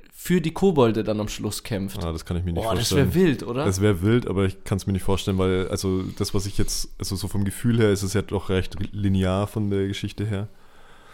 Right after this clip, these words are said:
Speaker 2: Ich kann mir nicht vorstellen, dass es da jetzt irgendwie so große äh, entscheidungsmäßige Sachen gibt, die dann wirklich das so,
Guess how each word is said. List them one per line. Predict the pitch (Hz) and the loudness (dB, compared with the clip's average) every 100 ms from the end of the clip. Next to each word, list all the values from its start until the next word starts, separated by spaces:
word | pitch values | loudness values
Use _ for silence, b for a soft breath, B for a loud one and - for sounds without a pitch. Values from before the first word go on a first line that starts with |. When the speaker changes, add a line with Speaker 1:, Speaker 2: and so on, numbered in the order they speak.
| B B B B - | B B B B -12
Speaker 2:
Ich | - | -4
kann | 98 | 0
mir | 90 | 0
nicht | 82 | 0
vorstellen, | 92 87 90 87 | 0 0 0 -2
dass | 87 | -2
es | |
da | 87 | -2
jetzt | 87 87 | -2 -2
irgendwie | 92 85 | -4 -4
so | 90 | -6
große | 95 90 - 90 87 87 - - _ - | -2 -2 0 0 0 -2 -6 -20 _ -8
äh, | 92 87 87 - | -2 0 -2 -2
entscheidungsmäßige | 95 - 95 95 95 95 - - - - 101 98 - 92 92 | -4 2 4 4 2 0 -2 -6 -8 -6 0 0 0 -2 -2
Sachen | 95 92 98 | -2 -2 -2
gibt, | 92 - - | -2 -6 -4
die | 90 92 92 92 - - - - | 0 0 0 -2 -4 -10 -12 -6
dann | 95 85 | -4 -6
wirklich | - - | -10 -8
das | 90 | -8
so, | 92 90 90 | -4 -4 -4